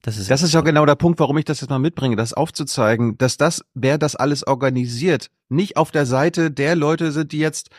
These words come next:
Speaker 2: äh, auf der Straße sind. Im Pr-, im Prinzip sind die ganzen Traktoren und die Kleinbauern die Bodentruppen des Kapitals. Also die sollten eigentlich deren Gegner sein, weil die für den Systemerhalt kämpfen, dessen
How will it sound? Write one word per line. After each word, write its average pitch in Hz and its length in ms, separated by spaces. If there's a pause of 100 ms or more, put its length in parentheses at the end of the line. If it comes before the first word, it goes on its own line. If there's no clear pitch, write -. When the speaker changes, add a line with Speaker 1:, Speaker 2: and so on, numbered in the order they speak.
(340)
Speaker 2:
äh, 127 380
auf 131 140
der 135 100
Straße 170 440
sind. 113 260
Im 131 140
Pr-, 127 160
im 135 80
Prinzip 147 400
sind 165 200
die 151 60
ganzen 160 280
Traktoren 170 920
und 156 160
die 151 80
Kleinbauern 156 640
die 139 80
Bodentruppen 175 920
des 160 160
Kapitals. 143 600 (560)
Also 135 200 (160)
die 156 180
sollten 165 260
eigentlich 156 280
deren 135 340
Gegner 170 460
sein, 101 340
weil 117 120
die 196 360 (120)
für 165 280
den 151 280
Systemerhalt 131 1120 (280)
kämpfen, 196 540 (680)
dessen 156 300